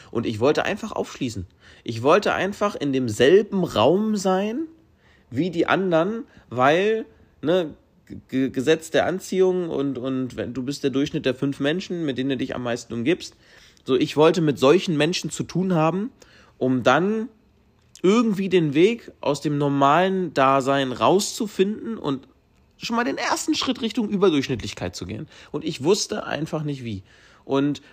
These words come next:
wahrscheinlich war ich damals genau dieser Loser wie die Leute, über die ich jetzt gerade rede. Also Loser in Anführungsstrichen, ne? Also, dass es halt einfach in dem Moment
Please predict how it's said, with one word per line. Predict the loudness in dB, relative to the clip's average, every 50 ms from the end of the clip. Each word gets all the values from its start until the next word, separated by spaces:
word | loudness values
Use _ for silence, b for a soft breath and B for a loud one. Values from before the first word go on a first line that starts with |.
| B 2
wahrscheinlich | 2 2 2 2 0 -2 0 0 -2 0 2
war | 2 4 4
ich | 2 -2 0
damals | 2 4 4 4 2 0 -2
genau | -2 -2 0 2 2 2
dieser | 0 0 0 2 2 4
Loser | 4 2 0 2 0 0 0 0
wie | -4 -6
die | -6 -6 -2
Leute, | 0 2 2 2 0 -2 -2
über | 0 0 -2
die | -2 -4 -6 -6
ich | -4 -4
jetzt | -4 -6 -4 -6
gerade | -2 2 2 4 4 2 0 2
rede. | 4 4 4 4 2 2
Also | 0 0 0 -2 -4
Loser | -4 -6 -4 0 0 0
in | 0
Anführungsstrichen, | 0 -2 -4 -6 -10 -10 -10 -10 -12 -10 -10 -10
ne? | -8 -8 -8
Also, | -6 -6 -4 -4 -6
dass | -8 -6 -8 -8 -8 -8 -8
es | -6
halt | -6 -4 -4
einfach | -4 -4 -4 -6 -6
in | -4 -2
dem | -2 0 0
Moment | -2 -2 -2 -2 -4 -4 -6